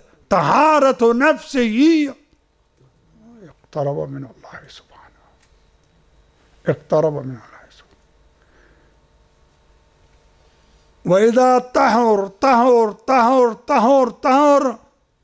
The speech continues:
إلى أن أصبح على مرتبة الأنبياء والمعصومين، كما هم أنبياء والمعصومين مرتبة عليا، هذا في الطهارة، فهم وجوداتهم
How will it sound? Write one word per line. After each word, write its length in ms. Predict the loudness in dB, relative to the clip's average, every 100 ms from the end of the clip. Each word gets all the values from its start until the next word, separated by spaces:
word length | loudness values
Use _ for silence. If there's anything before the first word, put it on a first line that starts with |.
| _ _ _ _ _ _ -8
إلى 460 | -4 0 0 -2
أن 100 | -6
أصبح 800 | -8 -6 -10 -8 -4 -4 -2 -4 -8 -14 _ _ _ _ _ _ _ _ _ _ _ -8
على 300 | -2 -2 -2
مرتبة 540 | -2 -4 -4 -6 -6 -10
الأنبياء 800 | -10 -10 -6 -6 -4 -2 0 0
والمعصومين، 960 | 0 -2 -4 -10 -12 -8 -6 -4 -4 -6
كما 380 | -4 -2 -2 -4
هم 140 | -10
أنبياء 420 | -8 -8 -6 -4 -4
والمعصومين 800 | -6 -10 -12 -14 -14 -14 -14
مرتبة 460 | -14 -16 -16 -14 -10
عليا، 360 | -8 -8 -10 -12 _ _ _ _ -8
هذا 320 | -6 -6 -8
في 120 | -14
الطهارة، 540 | -18 -18 -20 -20 -20 -20 _ _ _ _ _ -14
فهم 500 | -8 -4 -2 -2 -4 -10 _ _ _ _ _ _
وجوداتهم 1400 | -2 -2 0 0 2 2 2 2 2 0 2 2 2 -2